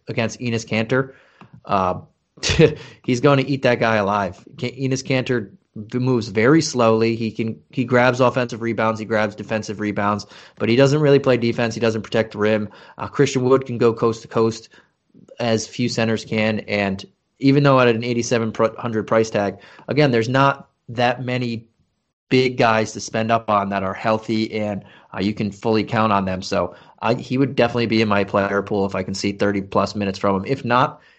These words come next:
then both him and Cousins are off the list for me. And if Christian Wood doesn't play, Cousins steps into that similar role that I was just mentioning for Christian Wood, maybe not as athletic coming off those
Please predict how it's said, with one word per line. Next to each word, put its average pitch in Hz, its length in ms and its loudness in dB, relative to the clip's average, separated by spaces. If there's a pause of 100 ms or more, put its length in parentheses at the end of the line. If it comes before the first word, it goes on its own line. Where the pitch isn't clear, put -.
(120)
then 131 160 2
both 139 220 6
him 131 200 0
and 120 200 -2
Cousins 113 400 -2 (120)
are 104 220 2
off 92 200 -4
the - 60 -8
list 95 220 -6
for 98 160 -4
me. - 180 -10 (580)
And 135 160 4
if 123 160 -2
Christian 135 280 4
Wood 131 140 4
doesn't 117 220 2
play, 135 240 2
Cousins 131 500 -2 (240)
steps 131 340 0
into 123 200 -6
that 113 180 -2
similar 131 360 -2
role 120 240 4
that 113 120 0
I 110 60 0
was 104 120 -8
just 113 200 -6
mentioning 113 340 -4
for 110 100 -10
Christian 107 360 -4
Wood, 120 220 4
maybe 110 220 2
not 107 200 2
as 104 160 0
athletic 117 600 0
coming 107 200 -2
off 98 180 -2
those 98 220 -6